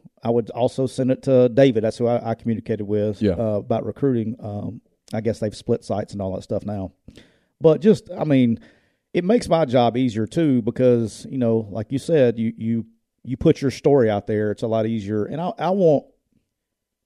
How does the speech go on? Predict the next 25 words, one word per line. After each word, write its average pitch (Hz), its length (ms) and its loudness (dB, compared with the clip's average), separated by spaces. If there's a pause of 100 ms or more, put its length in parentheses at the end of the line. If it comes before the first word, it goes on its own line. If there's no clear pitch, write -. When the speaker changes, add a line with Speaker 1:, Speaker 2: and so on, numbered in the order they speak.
(440)
Speaker 1:
I, 143 360 0 (100)
and 123 300 -6
I 143 200 0
appreciate, 139 880 0 (120)
especially 156 480 2
here, 135 240 -6 (100)
here 185 300 0
is 123 180 -4 (100)
Ole 190 160 6
Miss. 160 140 -2
When 117 140 -4
I 117 40 -4
say 117 180 -4
here, 110 260 -4
Ole 185 160 2
Miss 170 260 4
was 120 120 -2
a 110 40 2
lot 110 300 -2
different 127 360 -4
than 110 100 -6
anywhere 117 280 0
else 120 200 0
I've 98 180 -4
been 117 340 -2